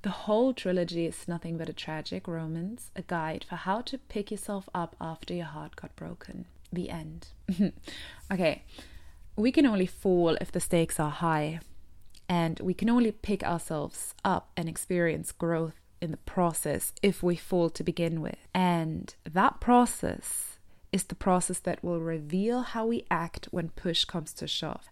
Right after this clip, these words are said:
A process that reveals our hidden impulses instead of letting us hide behind our intentions. So that is the actual summary. <laughs> Essentially, Batman is about having faith in the unknown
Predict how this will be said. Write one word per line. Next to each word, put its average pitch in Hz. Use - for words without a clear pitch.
A 202
process 220
that -
reveals 175
our 165
hidden 208
impulses 170
instead 170
of 175
letting 170
us -
hide 185
behind 175
our 160
intentions. -
So -
that 165
is -
the -
actual 156
summary. 160
<laughs> -
Essentially, 226
Batman 180
is -
about 165
having 170
faith 185
in 190
the 202
unknown 175